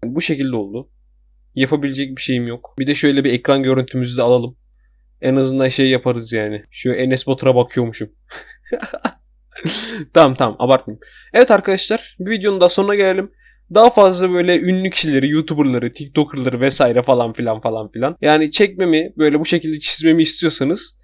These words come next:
yorumlara belirtin, kimi çizeyim ikinci olarak. Bu videomuzun da konusu buydu. İnsanları <laughs> çiziyoruz. Yani bence gayet güzel oldu. Harbi güzel oldu. Şaka değil, cidden güzel oldu. Sol üstte fotoğraf var.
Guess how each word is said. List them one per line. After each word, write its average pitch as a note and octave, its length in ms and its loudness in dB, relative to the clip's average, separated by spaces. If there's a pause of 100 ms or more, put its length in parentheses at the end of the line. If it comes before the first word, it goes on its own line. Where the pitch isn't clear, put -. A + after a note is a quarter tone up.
(200)
yorumlara F3 540 4
belirtin, F3+ 420 -2
kimi E3 260 -10
çizeyim C3+ 360 -4
ikinci C3+ 380 -2
olarak. B2+ 320 0
Bu A#3+ 120 0
videomuzun G#3 400 -2
da G3+ 40 -2
konusu F#3+ 420 -2
buydu. G3+ 500 -2 (140)
İnsanları F3 520 2
<laughs> - 40 -4
çiziyoruz. D#3 680 0 (280)
Yani G#3+ 180 2
bence A3+ 220 2
gayet A3+ 240 4
güzel G3 240 -2
oldu. C3+ 520 0
Harbi G#3 260 6
güzel C3+ 200 -2
oldu. A2+ 160 -2
Şaka C#3 320 -2
değil, A#2 180 -8
cidden B2 360 -4
güzel A2 200 -6
oldu. A2 360 -6 (240)
Sol G#3 240 -2
üstte G3 220 -6
fotoğraf F3 480 0
var. - 340 0